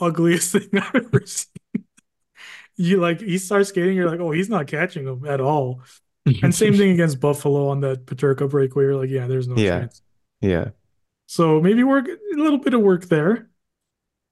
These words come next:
Speaker 1: But yeah, I'm excited. It, it's just, it, this scratching thing, and, and not just, I was gonna say of Spence,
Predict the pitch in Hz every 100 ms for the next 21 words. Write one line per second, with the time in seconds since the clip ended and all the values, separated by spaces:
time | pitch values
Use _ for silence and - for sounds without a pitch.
0 | _ 185 175 160 175 - 196 190 - -
1 | - - _ _ _ _ - 220 240 180
2 | - 202 - - _ _ 214 - 214 180
3 | 180 - - - 180 196 226 190 - 139
4 | 123 120 _ _ - 160 170 165 156 147
5 | 151 - _ _ _ _ _ _ _ _
6 | - 190 202 220 190 - - - 170 185
7 | 175 180 160 135 - 170 160 139 135 -